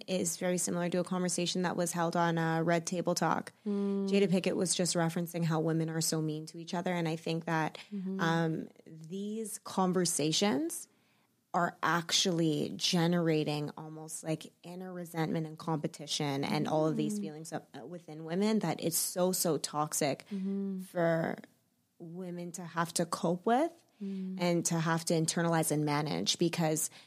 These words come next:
Speaker 1: it's one thing to internalize that thought and have it play in your head, but it's all about how you respond to it. And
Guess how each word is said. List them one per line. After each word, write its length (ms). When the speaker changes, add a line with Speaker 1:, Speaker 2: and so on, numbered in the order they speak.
Speaker 1:
it's 160
one 220
thing 140
to 100
internalize 600
that 200
thought 240
and 80
have 160
it 100
play 220
in 80
your 120
head, 240
but 100
it's 180
all 220
about 320
how 220
you 140
respond 440
to 120
it. 200
And 380